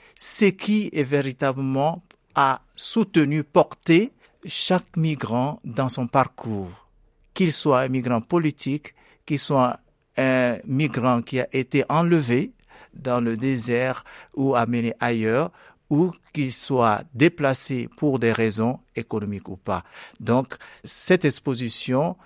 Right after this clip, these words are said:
va nous présenter à travers aussi, euh, les œuvres de l'artiste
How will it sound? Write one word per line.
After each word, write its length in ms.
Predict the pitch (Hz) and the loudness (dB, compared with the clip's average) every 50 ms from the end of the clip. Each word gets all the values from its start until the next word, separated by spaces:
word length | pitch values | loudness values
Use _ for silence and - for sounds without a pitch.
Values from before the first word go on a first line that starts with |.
| - - _ _ - | -20 -20 _ _ -12
va 460 | 120 110 113 127 131 135 135 - - - - | -10 -4 0 2 4 4 4 2 0 -4 -8
nous 260 | 131 123 120 123 117 | -4 -4 -2 -4 -4
présenter 720 | - - 139 135 117 123 120 117 117 - - 123 139 143 - | -2 -2 -2 0 0 0 0 -2 -2 -2 -2 -2 -2 -2 -2
à 120 | 135 131 | -4 -6
travers 380 | - - - 139 131 156 156 - | -4 -4 -2 0 2 4 2 2
aussi, 460 | 123 120 - - - 135 123 120 117 110 | 2 -2 -4 -4 -4 -4 -2 0 0 0
euh, 160 | 101 98 92 - - - - - - - | 0 -2 -4 -8 -16 -20 -20 -20 -12 -8
les 360 | 131 123 123 127 131 117 123 | -4 0 2 2 4 4 4
œuvres 600 | 147 160 147 120 110 101 110 101 98 98 98 98 - | 4 4 4 2 -2 -4 -4 -4 -4 -4 -6 -6 -6
de 100 | 110 117 | -4 -4
l'artiste 580 | 123 131 123 - - - - 143 127 - - | -2 -2 -2 -2 -4 -6 -6 -4 -2 -2 -2